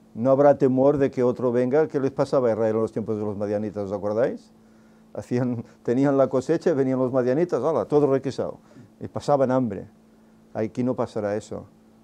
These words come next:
Plantarás, pero lo comerás tú, lo disfrutarás tú.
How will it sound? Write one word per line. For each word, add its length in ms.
Plantarás, 560
pero 300
lo 140
comerás 400
tú, 220
lo 140
disfrutarás 680
tú. 220